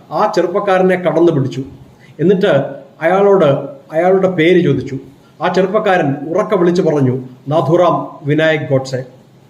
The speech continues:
ഗാന്ധിവധത്തിന്റെ ഗൂഢാലോചനയിൽ പങ്കുണ്ടായിരുന്നത് എട്ട് പേർക്കായിരുന്നു. ഗാന്ധിവധത്തിൽ സാവർക്കറും പ്രതി ചേർക്കപ്പെട്ടിരുന്നു. എന്നാൽ കോടതി ഓണറബിളി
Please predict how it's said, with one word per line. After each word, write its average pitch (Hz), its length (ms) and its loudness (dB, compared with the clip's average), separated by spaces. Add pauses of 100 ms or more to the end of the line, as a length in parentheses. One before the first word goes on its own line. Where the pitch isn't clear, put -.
(140)
ഗാന്ധിവധത്തിന്റെ 214 680 0
ഗൂഢാലോചനയിൽ 202 800 2
പങ്കുണ്ടായിരുന്നത് 180 880 2 (460)
എട്ട് 180 260 0
പേർക്കായിരുന്നു. 127 640 0 (760)
ഗാന്ധിവധത്തിൽ 190 880 0 (220)
സാവർക്കറും 180 760 0
പ്രതി 151 160 -2
ചേർക്കപ്പെട്ടിരുന്നു. 131 720 -2 (500)
എന്നാൽ 185 220 2
കോടതി 190 720 0 (240)
ഓണറബിളി 185 800 2